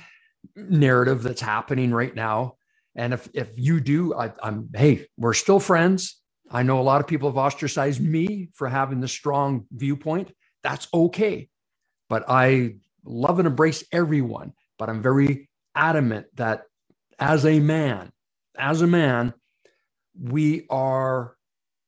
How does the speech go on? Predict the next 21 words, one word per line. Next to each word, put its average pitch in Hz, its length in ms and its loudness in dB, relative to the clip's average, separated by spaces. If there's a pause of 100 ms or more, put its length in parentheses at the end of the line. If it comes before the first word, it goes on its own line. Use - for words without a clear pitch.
(1900)
challenged 151 800 -4 (400)
to 151 120 -4
be 143 640 2
critical 135 360 -4
thinkers. - 520 -6 (400)
That's 190 160 -2
the 180 80 -2
mark 185 260 4
of 151 80 0
a 160 60 4
leader. 165 420 4 (400)
That's 185 220 -2
the 170 60 -2
mark 175 260 0
of 135 100 -4
the 131 100 -4
remarkable 135 540 0
man, 127 320 -4 (240)
that - 140 -10
you 143 120 -6
question 165 680 -2